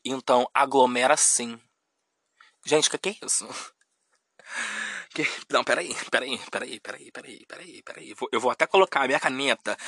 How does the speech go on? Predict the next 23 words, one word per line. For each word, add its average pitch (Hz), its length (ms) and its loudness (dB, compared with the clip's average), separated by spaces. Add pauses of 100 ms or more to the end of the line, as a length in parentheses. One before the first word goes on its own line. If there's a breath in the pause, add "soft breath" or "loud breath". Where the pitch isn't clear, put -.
(140 loud breath)
porque 139 180 4
eu 147 60 8
nunca 180 240 2
anoto 185 260 4
nada, 104 320 0
mas 110 160 -2
eu 120 60 0
sempre 180 340 0
tô 185 80 -2
segurando 160 380 0
uma 147 120 2
caneta. 123 460 -8 (340 loud breath)
Eu 120 80 -2
vou 131 80 4
botar 147 240 2
minha 190 140 0
caneta 165 320 -4
aqui - 160 -8
em 262 80 -12
cima, 175 300 -8
aqui - 100 -12
da 160 100 -4
prateleira. 127 580 -4